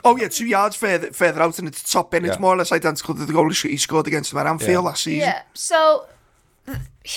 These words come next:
Speaker 3: I mean, you can't, how do you, how do you legislate for that happening? But why does he do that?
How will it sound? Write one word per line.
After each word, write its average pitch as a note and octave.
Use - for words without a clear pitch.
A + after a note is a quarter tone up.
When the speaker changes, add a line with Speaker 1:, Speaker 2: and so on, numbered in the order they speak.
Speaker 3:
I -
mean, C#4+
you C#4+
can't, D4+
how C#4
do C#4+
you, B3+
how D4+
do C#4
you B3+
legislate A#3+
for B3+
that G#3
happening? A#3
But C4+
why C4+
does F4
he E4
do C#4+
that? D4